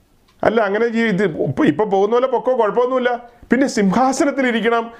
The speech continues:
ദൈവത്തിന് മുഖപക്ഷം ഉണ്ടോ എന്നൊക്കെ ചോദിക്കരുത്. അങ്ങനെയൊന്നും പറഞ്ഞ് വരാതിരുന്നാ മതി. നിങ്ങൾ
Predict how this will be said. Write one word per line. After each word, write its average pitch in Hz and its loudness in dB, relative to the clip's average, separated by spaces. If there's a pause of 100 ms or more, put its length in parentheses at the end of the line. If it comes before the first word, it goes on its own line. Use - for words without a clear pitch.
(100)
ദൈവത്തിന് 240 4
മുഖപക്ഷം 240 0
ഉണ്ടോ 240 0
എന്നൊക്കെ 226 0
ചോദിക്കരുത്. 190 0
അങ്ങനെയൊന്നും 214 0
പറഞ്ഞ് 185 0
വരാതിരുന്നാ 190 2
മതി. 95 -4 (2250)
നിങ്ങൾ 151 2